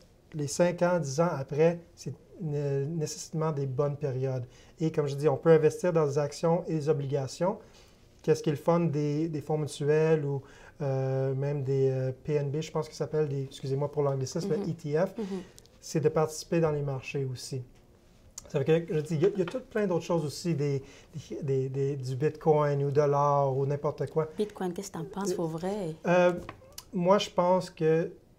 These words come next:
Speaker 1: ça, ça fait partie du marché,
Speaker 2: Ok.
Speaker 1: mais de la façon de l'investir dedans, c'est avec des compagnies, des compagnies qui
Speaker 2: Mhm.
Speaker 1: vont rentrer dans le marché. C'est une nouvelle frontière. Je sais que ça fait longtemps que ça existe,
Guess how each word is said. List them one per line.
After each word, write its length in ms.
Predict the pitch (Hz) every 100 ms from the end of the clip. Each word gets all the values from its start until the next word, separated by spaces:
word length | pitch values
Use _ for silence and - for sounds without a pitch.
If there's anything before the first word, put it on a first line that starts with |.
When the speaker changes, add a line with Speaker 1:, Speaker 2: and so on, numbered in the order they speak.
| _
Speaker 1:
ça, 420 | - - 160 151 139 - -
ça 160 | -
fait 140 | - 170
partie 340 | 190 180 -
du 100 | 196
marché, 520 | 185 156 - - 165 202
Speaker 2:
Ok. 180 | 165 175 170 - - -
Speaker 1:
mais 120 | 165
de 40 | 160
la 120 | 160
façon 400 | - 165 - 233
de 80 | 233
l'investir 600 | 175 170 156 147 - 190
dedans, 320 | 160 143 170
c'est 400 | 170 156 156 175 - _ _
avec 260 | 156 151 156
des 100 | 143
compagnies, 480 | 143 143 143 135 135
des 120 | 131
compagnies 440 | 135 147 147 175 170
qui 100 | 165
Speaker 2:
Mhm. 60 |
Speaker 1:
vont 160 | 139 135
rentrer 380 | 135 139 - 139
dans 120 | 139
le 80 | 135
marché. 440 | 135 127 147 135 - - - - - - - -
C'est 220 | - 175
une 120 | 170 160
nouvelle 320 | 156 185 202
frontière. 680 | 202 - 165 - 156 165 208
Je 80 | 147
sais 140 | 175
que 60 | -
ça 120 | 170
fait 140 | 165
longtemps 360 | 151 147 165 160
que 60 |
ça 220 | - 151 139
existe, 500 | 131 131 202 -